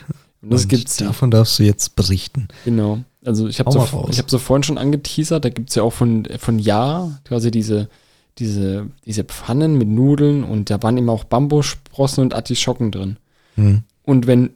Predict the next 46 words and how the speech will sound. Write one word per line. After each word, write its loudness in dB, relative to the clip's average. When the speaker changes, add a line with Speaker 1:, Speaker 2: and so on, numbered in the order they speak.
Speaker 1:
diese 0
Bambussprossen 2
und -2
Artischocken 0
da 4
nicht 0
drin 2
wären, 6
wär's 2
echt -2
an 2
und 6
für 2
sich 2
richtig -4
geil. 4
Dann 2
lieber 2
noch 2
ein 0
paar 2
mehr 4
Nudeln 4
rein 2
und -2
diese -2
Wichser 2
da 4
einfach 2
raus. 2
Weil 2
das, 0
das -2
ruiniert 6
das 0
komplette 2
Gericht. -2
Du -10
beißt 2
da 4
rein, 2
hast 2
diese 4
scheiß 2
Bambussprossen 0
drin, -2